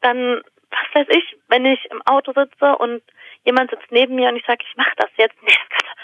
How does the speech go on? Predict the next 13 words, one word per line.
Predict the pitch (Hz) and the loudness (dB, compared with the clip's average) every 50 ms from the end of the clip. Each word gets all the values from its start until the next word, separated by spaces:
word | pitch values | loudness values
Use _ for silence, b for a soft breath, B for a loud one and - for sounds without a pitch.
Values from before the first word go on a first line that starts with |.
| B B B B | B B B B
das | - - | -4 -2
ist | - - | 0 0
aber | - - - | 0 0 -2
verboten. | 196 - - 254 285 349 415 - - 370 - B B B B B B B | -2 -2 0 2 4 4 2 2 -2 -10 -20 B B B B B B B
Also | - 233 220 226 - | -2 -2 -2 0 0
so | 262 | 0
mein | 247 240 247 240 233 | 2 2 0 2 0
Mann | 262 311 359 | 2 2 2
ist | 349 - - | 0 0 -4
zum | 269 247 | -2 0
Beispiel | 247 247 262 262 - - 262 262 254 | 0 0 0 0 -2 -2 -2 0 2
so, | 254 254 247 254 247 233 b b b b b b b b b b b b b b b b b b b b _ _ | 2 2 4 4 2 0 b b b b b b b b b b b b b b b b b b b b _ _
oh, | - 262 254 254 240 240 240 | 2 4 4 4 4 4 2